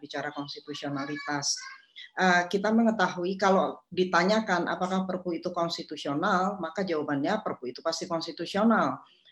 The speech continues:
karena sudah diatur, eh, keberadaannya melalui pasal dua puluh dua yang memberikan kewenangan kepada Presiden untuk mengeluarkan ketika terjadi hal ikhwal kegentingan yang, eh, memaksa.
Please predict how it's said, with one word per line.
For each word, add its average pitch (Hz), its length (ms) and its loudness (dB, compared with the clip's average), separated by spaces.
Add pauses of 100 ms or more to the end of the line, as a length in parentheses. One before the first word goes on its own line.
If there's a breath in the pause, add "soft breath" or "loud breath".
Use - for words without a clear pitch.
karena 185 560 4
sudah 170 320 0
diatur, 165 880 0
eh, 165 360 -2 (320)
keberadaannya 151 960 4
melalui 160 320 -2
pasal 151 400 -4
dua 147 160 -2
puluh 143 320 -6
dua 156 400 0 (400 soft breath)
yang 170 240 2
memberikan 175 640 2
kewenangan 160 560 0
kepada 147 240 -4
Presiden 160 880 -2
untuk 185 240 -10
mengeluarkan 156 800 -2
ketika 156 400 -6
terjadi 156 360 -4
hal 147 200 0
ikhwal 175 480 -8
kegentingan 147 640 -6
yang, 135 180 0 (420 loud breath)
eh, 135 360 -4
memaksa. 151 800 0